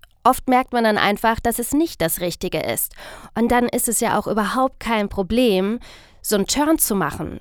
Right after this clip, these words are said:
Also wer schreibt dir denn vor, dass du nicht irgendwie in dem einen Jahr, wenn du Bock hast, einen Klamottenladen aufmachen kannst oder ein Café eröffnen kannst? Und wenn das dann nicht mehr das Richtige für dich ist, ja, dann gib's doch halt wieder ab. Ist doch in Ordnung.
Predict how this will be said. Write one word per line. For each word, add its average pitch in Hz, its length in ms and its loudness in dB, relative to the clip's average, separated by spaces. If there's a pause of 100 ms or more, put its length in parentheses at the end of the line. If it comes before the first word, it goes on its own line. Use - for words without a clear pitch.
Also 220 420 0
wer 254 220 0
schreibt 240 340 0
dir 247 80 2
denn 220 200 0
vor, 254 400 2
dass 185 160 -2
du 220 100 -2
nicht 262 340 0 (400)
irgendwie 214 380 2
in 214 120 0
dem 208 180 2
einen 220 320 2
Jahr, 202 480 2
wenn 214 140 2
du 202 100 -2
Bock 180 280 0
hast, 220 300 -2
einen 220 80 -4
Klamottenladen 196 680 0
aufmachen 220 500 0
kannst 233 420 -4
oder 214 140 0
ein 202 80 0
Café 202 480 2
eröffnen 208 640 4
kannst? 240 440 -4 (640)
Und 247 120 0
wenn 247 140 4
das 226 120 2
dann 214 280 2 (160)
nicht 247 200 0
mehr 220 120 2
das 208 180 -2
Richtige 214 320 -2
für 214 140 -4
dich 185 240 -4
ist, 233 420 0
ja, 247 100 -2
dann 214 140 -2
gib's 220 220 -4
doch - 180 -2
halt 202 240 -2
wieder 214 260 -2
ab. - 260 -2 (120)
Ist - 220 -2
doch 202 100 0
in 196 140 -2
Ordnung. 180 580 -2